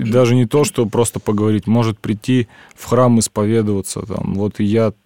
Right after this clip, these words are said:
э, так тоже делаю.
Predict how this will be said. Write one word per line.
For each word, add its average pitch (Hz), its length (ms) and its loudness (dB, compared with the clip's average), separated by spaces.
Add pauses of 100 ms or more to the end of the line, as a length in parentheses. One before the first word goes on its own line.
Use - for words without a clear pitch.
(360)
э, - 1300 -6 (200)
так 107 240 -4 (120)
тоже 104 260 0
делаю. 98 400 -2